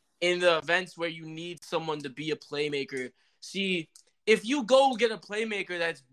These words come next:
that, that for this team, that means, you know what I would do? If I'm the Minnesota Timberwolves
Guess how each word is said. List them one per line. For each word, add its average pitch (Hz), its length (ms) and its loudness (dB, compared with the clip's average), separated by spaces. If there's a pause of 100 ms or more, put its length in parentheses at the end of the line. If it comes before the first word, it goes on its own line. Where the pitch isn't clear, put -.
(200)
that, 165 320 -4
that 156 340 -6
for 175 140 -10
this 156 180 -12
team, 165 400 -6 (380)
that 247 280 6
means, 240 580 -8 (100)
you 208 120 -12
know 277 100 0
what 311 140 0
I 285 100 2
would 262 120 -10
do? 262 260 -14 (100)
If 196 220 -12
I'm 269 160 -4
the 294 60 -12
Minnesota 262 400 -10
Timberwolves 254 280 -12